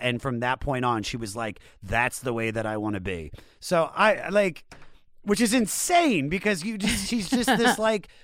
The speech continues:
Speaker 1: like, football player's girlfriend, and she's, like, attracted and, like, totally blown away by this emaciated, like, you know, scarred, you know, squiggly dancer.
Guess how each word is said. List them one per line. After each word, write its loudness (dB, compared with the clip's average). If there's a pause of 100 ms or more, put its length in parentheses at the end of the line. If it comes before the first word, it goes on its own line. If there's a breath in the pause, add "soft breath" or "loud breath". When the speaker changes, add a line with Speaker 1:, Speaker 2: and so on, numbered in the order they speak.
Speaker 1:
like, 0
football 4
player's 4
girlfriend, 2
and -2
she's, -6
like, 2
attracted -2
and, -4
like, 0 (400 soft breath)
totally 2
blown 0
away 4
by 4
this -2 (520 soft breath)
emaciated, 0
like, -4 (320 soft breath)
you -4
know, -4
scarred, 4
you -4
know, -2
squiggly -2
dancer. 2